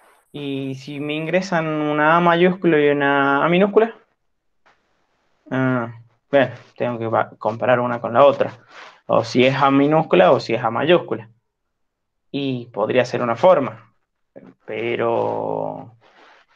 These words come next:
voy a tener que hacer dobles conversiones. Bueno, pasalas a minúscula todas.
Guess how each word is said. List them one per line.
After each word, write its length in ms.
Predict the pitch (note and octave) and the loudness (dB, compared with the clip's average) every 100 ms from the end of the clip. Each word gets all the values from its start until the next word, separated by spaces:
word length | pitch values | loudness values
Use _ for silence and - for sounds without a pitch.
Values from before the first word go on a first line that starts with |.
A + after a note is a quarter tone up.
| _ _ _ _ _ _ | _ _ _ _ _ _
voy 100 | - | -14
a 60 | A2 | -10
tener 180 | A#2+ B2 | -10 -8
que 100 | A#2 | -6
hacer 140 | B2+ | 2
dobles 260 | C3 B2 B2 | 4 4 2
conversiones. 480 | A#2 D#3+ G#3+ D3+ - - - _ | 2 4 2 2 -2 -16 -18 _
Bueno, 260 | - D3 B2+ - - - - - - | 0 0 0 -8 -20 -20 -20 -6 0
pasalas 580 | A#2+ - C3 C3+ B2+ A#2+ | 2 2 2 4 2 2
a 100 | A#2 | -2
minúscula 640 | B2 D3+ D#3 C#3 B2 A#2 | -2 -4 -4 -2 -2 4
todas. 520 | G3 D#3 A#2+ - _ | 4 4 2 -4 _